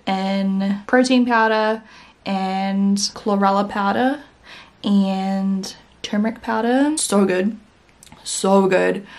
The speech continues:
Um, especially, like, the Ugaia powder. I can put in, like, the chlorella and put in the Ugaia, and the Ugaia, like, masks it, or, like, spirulina powder or whatever, and it just tastes, like, fruity. So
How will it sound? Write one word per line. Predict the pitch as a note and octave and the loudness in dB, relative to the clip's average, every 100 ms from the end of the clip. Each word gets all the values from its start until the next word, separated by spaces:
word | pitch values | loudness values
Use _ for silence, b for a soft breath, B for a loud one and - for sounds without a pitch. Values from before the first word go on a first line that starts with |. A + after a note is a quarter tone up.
| B B B - | B B B 2
Um, | G3+ F#3+ | 2 2
especially, | - - - G3+ A#3+ C4 | -2 -6 -4 0 4 4
like, | D4+ - | 2 0
the | A3 G3+ G3 G#3 | 0 2 0 -2
Ugaia | G3+ F#3 F3 F3+ | -2 0 0 -2
powder. | F#3 F3+ G3+ G3+ G#3+ - - _ _ - - | 0 0 2 2 0 -6 -20 _ _ -18 -6
I | G#3 | 0
can | G#3+ | 0
put | G3+ | 4
in, | A#3+ | 4
like, | B3+ B3 | 4 2
the | A#3+ | -4
chlorella | - F#3+ F3+ F3+ G3 | -6 -4 -2 0 0
and | G3+ | 0
put | G3+ | 0
in | G3 | 0
the | F#3+ | 0
Ugaia, | F3+ F3 | -2 -2
and | F#3 | -2
the | F#3 | -4
Ugaia, | F3+ F3+ F#3 | -2 0 0
like, | G3+ | -2
masks | G#3 G3 G3+ - - - | 0 0 0 -4 -10 -4
it, | D4 D4+ - _ _ _ _ - | -4 -4 -12 _ _ _ _ -2
or, | G#3+ | 0
like, | F#3+ | 0
spirulina | - - G3 F#3 F#3 | -4 -4 -2 0 -2
powder | F3+ F#3 G3 | -4 -4 -2
or | G3+ | 0
whatever, | G#3 G#3 A3+ B3 B B B B B - | 0 2 0 0 B B B B B -2
and | G#3 | 0
it | |
just | D#3+ - | 0 -2
tastes, | - G3 - | -2 -4 -4
like, | - - | -6 -6
fruity. | - - - A3 | -8 -8 -8 -8
So | - D3 G3+ | -4 -2 -2